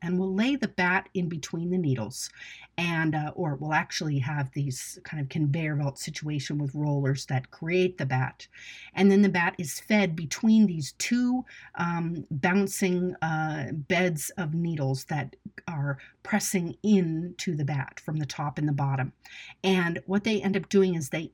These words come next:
entangle the fibers with each other. They're literally puncturing the fibers and breaking them and breaking them into each other and permanently tangling them.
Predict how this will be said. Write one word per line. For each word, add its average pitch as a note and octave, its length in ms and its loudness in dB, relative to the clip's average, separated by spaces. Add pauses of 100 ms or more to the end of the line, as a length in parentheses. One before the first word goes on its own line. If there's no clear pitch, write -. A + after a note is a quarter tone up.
entangle G#3 800 4
the D#3+ 120 -4
fibers E3 480 -2
with D3+ 180 -6
each - 160 -8
other. D3 180 0
They're D3 140 -2
literally F#3+ 560 0 (380)
puncturing E3+ 960 -2 (280)
the D#3+ 200 -2
fibers F3 640 2
and D3 400 -2
breaking G3 500 2
them D3 340 -2
and D#3+ 140 -2
breaking F3+ 400 0
them D#3 220 -2
into F3+ 320 0
each D#3 180 -6
other C3+ 320 -6
and D#3 220 -6
permanently F#3 500 0
tangling C#3+ 560 -2
them. C3+ 240 -4